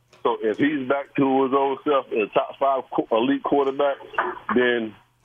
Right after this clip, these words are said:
listen, anybody can win the A F C North because that's, that's gonna be the toughest division in football. So we just gotta see how Deshaun Watson, uh, looking, and Nick Chubb's probably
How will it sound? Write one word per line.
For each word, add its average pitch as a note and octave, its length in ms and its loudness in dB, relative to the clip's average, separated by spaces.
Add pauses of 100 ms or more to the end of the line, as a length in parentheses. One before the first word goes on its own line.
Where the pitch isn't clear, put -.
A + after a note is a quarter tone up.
(440)
listen, A#2 320 -2 (180)
anybody D#3 460 0
can C3 240 0
win C3 140 0
the B2+ 40 0
A B2 240 2
F G#2+ 100 -10
C A#2 120 0
North G2 320 0 (240)
because G#2+ 380 -2 (580)
that's, D3 340 -2 (120)
that's D3 180 -2
gonna D3 180 -2
be C#3 60 0
the C3+ 80 -4
toughest C3 340 -2
division B2 400 -2
in A2+ 100 -2
football. A2 540 -2 (560)
So A#2+ 200 2
we B2 200 -2
just C#3+ 160 -2
gotta C3 240 0
see C#3 80 -2
how C3 160 2
Deshaun C3+ 540 0
Watson, C3+ 520 0
uh, A#2+ 60 2
looking, C3 460 0 (300)
and A2 260 2
Nick C#3+ 180 -2
Chubb's D3 420 0
probably C3 380 0